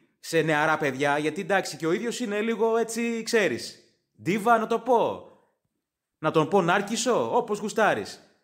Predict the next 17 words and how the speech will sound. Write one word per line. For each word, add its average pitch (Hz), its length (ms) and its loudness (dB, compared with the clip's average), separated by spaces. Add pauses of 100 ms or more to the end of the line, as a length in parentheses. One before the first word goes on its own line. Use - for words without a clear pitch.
(100)
Αλλά 320 160 -4
εντάξει, 254 360 -2
έχει 247 220 -4
τα 214 100 -2
καλά 196 280 0
του 247 80 -6
και 262 80 -8
τα 254 100 -2
κακά 247 340 0
του. 98 160 -10 (880)
Το 165 140 6
θέμα 208 260 6
είναι 240 100 6
το 233 120 2
καλό 220 220 6
της 240 100 -2
ομάδας. 220 720 0